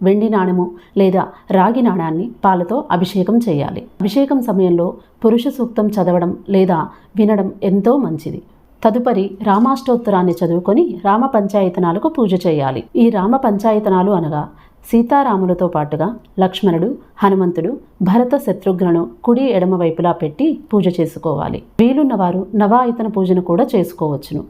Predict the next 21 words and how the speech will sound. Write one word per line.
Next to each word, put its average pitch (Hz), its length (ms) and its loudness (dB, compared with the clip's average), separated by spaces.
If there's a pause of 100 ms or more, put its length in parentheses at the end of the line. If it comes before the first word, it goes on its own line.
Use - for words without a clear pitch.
(260)
ఈ 226 320 2
నవాయతన 240 540 2
పూజ 214 260 0
అనగా 190 520 -2 (280)
సీతారాములతో 226 720 2
పాటు 156 440 -6
లక్ష్మణుడు, 196 600 0 (100)
హనుమంతుడు, 175 580 0 (240)
భరత 202 300 2
శత్రుఘ్నులు, 185 720 0 (260)
సుగ్రీవుడు, 180 580 0 (220)
అంగదుడు, 202 500 0 (240)
విభీషణుడు 220 640 0 (240)
మరియు 214 240 2
జాంబవంతుడు 170 760 -2 (300)
వీరి 214 280 2
తొమ్మిది 202 360 0
మందికి 240 380 0
కూడా 190 300 0 (100)
చేసే 175 240 -2
పూజను 175 420 0